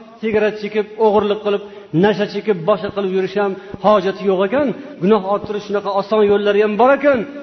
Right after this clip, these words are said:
U gunohni ko'p musulmonlar hozir "Biz aroq ichmaymiz, biz namoz o'qiymiz, masjidga boramiz, jumaga boramiz" deganlari bilan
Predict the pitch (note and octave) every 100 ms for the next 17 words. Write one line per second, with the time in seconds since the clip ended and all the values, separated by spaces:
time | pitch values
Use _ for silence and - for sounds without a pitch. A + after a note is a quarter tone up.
0 | - B3+ A#3 B3 A#3 A#3 B3+ A#3+ C#4 D4
1 | C#4+ A3+ B3 A#3 A#3 A3+ A3+ A3 G#3+ G#3+
2 | A#3+ - - - F#3 G#3+ A3 G#3+ G#3+ G#3
3 | B3+ C4+ C4 C4+ - - - A3+ A3 A#3
4 | B3+ B3 - B3 D4+ C#4+ - - - -
5 | A3+ - A3+ A3+ B3+ D4 D4+ A#3 - -
6 | D#3 A#3 A#3+ A3+ A#3+ A#3 A3+ A3+ F#3 G3+
7 | G#3 G3 G#3 G3 G#3+ C#4